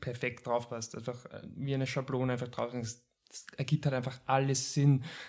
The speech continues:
Ähm, also die, es ist eine Aussage, ich weiß nicht, ob es eine Aussage ist, aber das, worauf der Film, ähm, auf der psychologischen Ebene hinweisen möchte, ergibt halt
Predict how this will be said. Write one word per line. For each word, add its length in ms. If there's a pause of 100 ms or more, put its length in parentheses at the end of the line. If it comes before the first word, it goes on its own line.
(120)
Ähm, 280
also 200
die, 360 (840)
es 180
ist 100
eine 160
Aussage, 480
ich 80
weiß 80
nicht, 60
ob 40
es 80
eine 160
Aussage 480
ist, 140
aber 240 (340)
das, 240
worauf 180
der 120
Film, 520
ähm, 580 (120)
auf 140
der 100
psychologischen 600
Ebene 260
hinweisen 600
möchte, 480
ergibt 340
halt 260